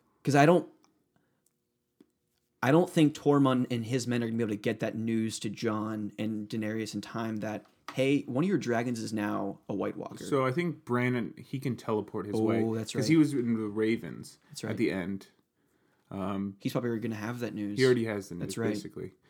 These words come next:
Speaker 2: Instant transmission.
Speaker 1: All right. Well, let's keep going off these questions, and then we can go, go ham on our predictions. Let's see. What do you think, John? Same question nine more times.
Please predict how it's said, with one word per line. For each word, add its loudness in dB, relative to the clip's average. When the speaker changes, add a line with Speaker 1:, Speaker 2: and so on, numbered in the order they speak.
Speaker 2:
Instant 0
transmission. -6
Speaker 1:
All 2
right. 0
Well, 4
let's 8
keep 0
going 4
off 2
these -2
questions, 0
and -6
then -2
we 2
can 0
go, -2
go 2
ham -2
on -2
our -4
predictions. -6
Let's -10
see. 2
What -4
do -2
you -2
think, -4
John? -4
Same -6
question -6
nine -4
more -6
times. 2